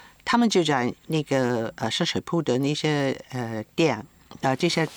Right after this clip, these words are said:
这些房子都是四层楼高的那个天台，等那个 Joey 回家。然后他们就拿了几个鸟枪，就是打鸟的枪，在对面等他。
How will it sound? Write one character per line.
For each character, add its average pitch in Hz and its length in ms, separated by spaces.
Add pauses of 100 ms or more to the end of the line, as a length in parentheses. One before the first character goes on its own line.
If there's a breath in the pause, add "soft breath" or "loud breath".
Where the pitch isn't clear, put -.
(160)
这 165 100
些 160 120
房 120 300
子 104 120
都 170 140
是 170 120
四 - 360
层 131 200
楼 127 140
高 139 340
的 127 140
那 127 120
个 123 100
天 147 280
台， 101 260 (600 loud breath)
等 117 220
那 170 100
个 151 100
Joey 143 360
回 110 200
家。 110 260 (840 loud breath)
然 156 140
后 180 240
他 - 160
们 175 100
就 147 160 (240)
拿 120 280
了 147 160
几 120 380
个 139 140 (100)
鸟 110 300
枪， 131 440 (680)
就 143 140
是 143 160 (120)
打 123 200
鸟 123 260
的 127 140
枪， 123 380 (440 loud breath)
在 143 180
对 156 180
面 139 180
等 - 240
他。 110 220